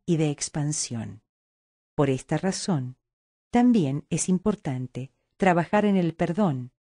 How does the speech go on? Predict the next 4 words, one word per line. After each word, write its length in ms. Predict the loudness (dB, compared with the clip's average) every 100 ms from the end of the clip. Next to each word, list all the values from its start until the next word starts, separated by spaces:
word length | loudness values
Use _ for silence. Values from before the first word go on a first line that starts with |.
| _ _ _
o 80 | -2
sea, 460 | 0 2 2 2 -6 _ _ _ _
poder 460 | 2 6 4 4 2
liberar 720 | 2 2 2 2 2 0